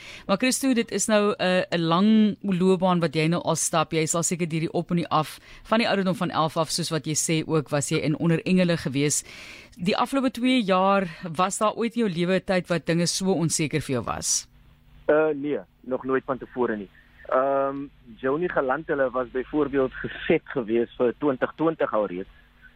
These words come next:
Speaker 2: En twee jaar later het ons eers kans gekry om dit op die planke te bring. Dit is die eerste keer wat ek weer toneelstuk doen in die afgelope twee jaar. So, ek is net baie dankbaar daarvoor dat dit voel asof daar 'n mate van herstelling besig is om plaas te vind. Ehm,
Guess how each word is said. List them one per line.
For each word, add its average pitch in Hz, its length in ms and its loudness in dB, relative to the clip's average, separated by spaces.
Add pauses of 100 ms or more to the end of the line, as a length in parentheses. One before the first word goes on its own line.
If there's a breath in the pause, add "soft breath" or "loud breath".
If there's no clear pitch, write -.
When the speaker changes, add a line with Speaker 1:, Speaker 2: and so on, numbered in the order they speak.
(320 soft breath)
Speaker 2:
En 120 520 2
twee 151 180 2
jaar 135 140 4
later 123 420 0
het 107 100 -12
ons 110 80 -12
eers 113 160 -10
kans 123 200 0
gekry - 200 -6
om 113 80 -2
dit 107 140 -6
op 113 80 -2
die - 100 -6
planke 123 240 -2
te 101 80 -12
bring. 92 220 -6 (180)
Dit 123 120 0
is 135 100 -2
die 175 100 -2
eerste 165 160 -2
keer 151 160 -2
wat 139 160 -2
ek 117 80 -10
weer 139 160 -2
toneelstuk 127 540 -2
doen 139 180 -2 (140)
in 135 80 -2 (160)
die 120 180 0
afgelope 123 380 -6 (100)
twee 120 160 -2
jaar. 117 240 2
So, 113 220 -2 (580 loud breath)
ek 135 220 -2
is 131 100 -8
net 147 160 -4
baie 135 160 0
dankbaar 120 640 -2
daarvoor 113 380 -2
dat 113 100 0
dit - 160 -12
voel 139 320 0
asof 113 240 -4
daar 117 240 2
'n 107 220 -4
mate 117 400 0
van 131 120 -2
herstelling 131 720 -2
besig 107 300 -4
is 107 140 -12
om 98 100 -8
plaas 101 260 0
te - 180 -12
vind. 117 100 -12 (840 soft breath)
Ehm, 113 440 0